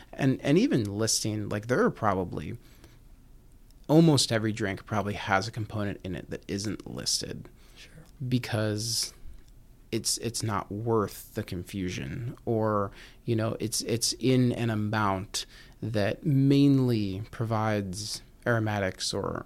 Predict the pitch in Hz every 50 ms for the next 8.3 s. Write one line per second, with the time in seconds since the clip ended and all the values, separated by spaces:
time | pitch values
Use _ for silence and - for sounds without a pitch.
0 | - - 87 90 101 123 - - - 113 113 107 101 95 - - 104 101 90 -
1 | - - - - 92 92 87 - 110 - - 127 120 117 113 113 107 104 - -
2 | - - - - - 147 139 127 131 - - - 98 104 107 107 107 101 - -
3 | - - - - - - - - - 113 110 117 - 120 143 139 - - - -
4 | 117 - 110 98 - - - 123 131 123 104 87 87 - - 107 98 104 104 92
5 | - - - - - - - - - - - - 95 85 82 104 - - - -
6 | - - - 131 127 123 107 98 113 104 104 104 92 85 92 95 82 82 92 -
7 | - 90 87 - - - - - - - - - 117 107 - - - - 87 -
8 | - - - - -